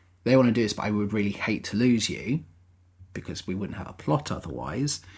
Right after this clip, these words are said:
He decides to hide all this from her and schemes against her,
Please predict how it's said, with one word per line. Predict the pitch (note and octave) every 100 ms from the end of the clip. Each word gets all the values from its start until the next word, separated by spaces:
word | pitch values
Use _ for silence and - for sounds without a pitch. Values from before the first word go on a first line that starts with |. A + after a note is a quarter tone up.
| - -
He | - C#3+
decides | - A#2 G2+
to | -
hide | - D3 E3+
all | B2
this | E2+ F#2+ -
from | E2 C#2+
her | - B1 B2 C#3 - _ _ _ _ -
and | A#2
schemes | - C3 B2
against | A2+ B2+ D3 - - -
her, | F2 D3+